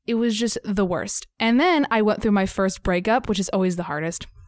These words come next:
because it's just teenager emotions and you don't know how to let go of something. And then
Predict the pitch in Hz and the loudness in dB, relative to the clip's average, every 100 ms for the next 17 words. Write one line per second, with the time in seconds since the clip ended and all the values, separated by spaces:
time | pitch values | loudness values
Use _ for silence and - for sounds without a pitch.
0 | - - 180 165 160 - 175 - 175 - | -14 -6 -4 -4 -4 -6 -6 -4 -2 -4
1 | - - 294 285 277 269 254 226 220 240 | -8 -2 2 4 4 4 4 4 2 4
2 | 226 226 208 196 196 202 214 220 185 220 | 6 6 4 4 4 2 2 0 2 2
3 | 226 226 214 208 202 196 208 196 - 190 | 4 2 2 4 4 2 2 2 2 0
4 | 185 185 190 - 196 190 190 190 | 2 2 2 0 0 2 2 0